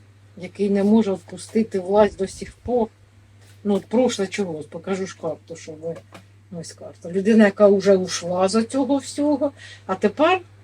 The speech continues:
примерно, от по карті дьявола,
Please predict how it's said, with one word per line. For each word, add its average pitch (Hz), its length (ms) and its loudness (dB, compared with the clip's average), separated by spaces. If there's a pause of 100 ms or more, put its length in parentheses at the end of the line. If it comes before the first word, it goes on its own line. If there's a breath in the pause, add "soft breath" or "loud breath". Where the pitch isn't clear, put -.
(300)
примерно, 196 640 4 (1000)
от - 420 -12 (360)
по 180 100 -8
карті 196 440 2
дьявола, 311 560 2